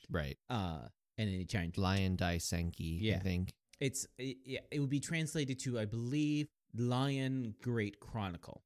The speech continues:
Speaker 1: Yeah.
Speaker 2: 'Cause I think that's what Seiki is. I think it's Chronicle.
Speaker 1: Yeah.
Speaker 2: But, uh, Dai
Speaker 1: So he got
Speaker 2: doesn't
Speaker 1: a Zoid.
Speaker 2: Yeah, he becomes a Zoid.
Speaker 1: Yeah, become the Zoid.
Speaker 2: Yeah,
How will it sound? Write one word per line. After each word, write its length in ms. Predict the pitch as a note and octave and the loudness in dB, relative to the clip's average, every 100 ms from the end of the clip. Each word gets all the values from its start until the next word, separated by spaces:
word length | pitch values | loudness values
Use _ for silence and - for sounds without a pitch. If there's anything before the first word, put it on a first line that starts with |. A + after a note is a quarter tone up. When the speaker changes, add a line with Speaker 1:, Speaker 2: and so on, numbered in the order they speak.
| - | 0
Speaker 1:
Yeah. 260 | G2 C#2 C2+ - | 2 2 -2 -8
Speaker 2:
'Cause 120 | - G2 | -8 -6
I 40 | |
think 180 | - A2 | -4 -6
that's 160 | F#2+ | -6
what 280 | - - F#2 | -4 -4 -4
Seiki 240 | D#2 D2 D2 | -8 -10 -10
is. 100 | F#2 | -10
I 60 | |
think 120 | F#2 D#2+ | -10 -10
it's 100 | - | -12
Chronicle. 300 | - D2 _ - | -14 -16 _ -6
Speaker 1:
Yeah. 220 | - A1+ - | -4 -4 -6
Speaker 2:
But, 160 | G#2+ D#2+ | -6 -4
uh, 140 | E2+ | -6
Dai 160 | F#2+ B2 | -2 2
Speaker 1:
So 120 | F#2 | 6
he 100 | A2+ | 8
got 180 | A2+ C3 | 8 6
Speaker 2:
doesn't 240 | A#2+ G2 G2+ | 6 6 6
Speaker 1:
a 20 | |
Zoid. 300 | F#2+ F2+ F#2 - | 6 4 2 -4
Speaker 2:
Yeah, 240 | - A#2+ E2 | -2 -2 0
he 160 | B2 | -2
becomes 360 | G#2+ A#2 E3+ D#3+ | -2 2 2 2
a 20 | |
Zoid. 240 | G#2+ D#2 A1 | -2 -6 0
Speaker 1:
Yeah, 120 | F2+ | 2
become 320 | D#2+ - A2+ G2 | 2 6 6 6
the 60 | |
Zoid. 280 | D#2+ E2 D#2 - | 4 2 2 0
Speaker 2:
Yeah, 280 | A#2+ D3+ | 2 2